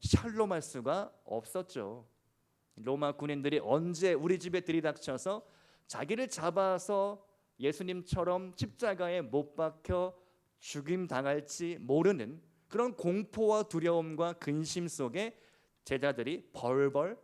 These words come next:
떨고 있었습니다. 그때 예수님께서 하시는 말씀, "너희는 나를 믿고 근심하지 말라,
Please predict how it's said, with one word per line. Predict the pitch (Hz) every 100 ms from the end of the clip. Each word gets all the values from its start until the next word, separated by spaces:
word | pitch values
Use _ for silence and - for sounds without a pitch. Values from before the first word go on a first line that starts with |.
| _
떨고 | 175 190 190 175 139
있었습니다. | 117 143 123 123 95 - - _ _ _ _ _ _ _ -
그때 | 135 143 135
예수님께서 | 131 131 143 139 - 120 - 151 160 165 _
하시는 | - 139 147 139
말씀, | 120 110 - - 160 196 208 _ _ _ _ _
"너희는 | 110 113 120 117
나를 | 101 135 156
믿고 | 147 143 120 104 175 _ _
근심하지 | - 147 175 175 202 180 175
말라, | 175 151 175 147